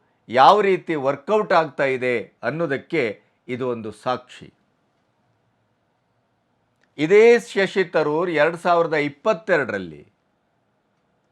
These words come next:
ಅವರು ಮೋದಿಯವರನ್ನ ಕ್ರಿಟಿಸೈಸ್ ಮಾಡಿದರು.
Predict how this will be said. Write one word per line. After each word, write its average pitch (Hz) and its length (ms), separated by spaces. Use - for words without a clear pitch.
ಅವರು 170 560
ಮೋದಿಯವರನ್ನ 160 760
ಕ್ರಿಟಿಸೈಸ್ 185 680
ಮಾಡಿದರು. 82 440